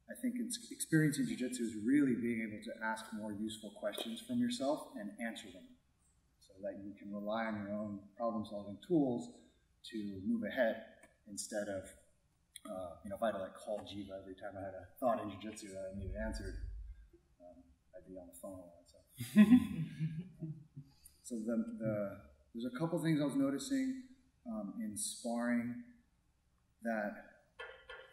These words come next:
were going really well. That was, that was good. A lot of people were getting in, or they were getting the position started that they wanted,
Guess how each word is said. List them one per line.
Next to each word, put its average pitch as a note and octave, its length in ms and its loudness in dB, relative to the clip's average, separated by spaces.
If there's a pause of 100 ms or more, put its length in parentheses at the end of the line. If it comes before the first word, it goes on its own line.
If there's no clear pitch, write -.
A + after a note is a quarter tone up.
(140)
were A2+ 100 2
going A#2+ 260 8
really G#2+ 220 6 (100)
well. A2 200 2
That A2+ 200 2
was, A2 120 2
that A2+ 300 0
was A2+ 180 0
good. B2 380 4 (580)
A - 40 -6
lot G#2+ 140 0
of A2+ 80 -8
people B2+ 200 2
were A#2+ 120 4
getting B2 540 4 (600)
in, D3 520 10 (500)
or A#2+ 160 2
they A2+ 100 4
were A2 120 4
getting A2+ 320 4
the A2 60 2
position A#2 440 2
started A#2 500 2
that A2+ 160 2
they G#2 80 0
wanted, A2+ 420 2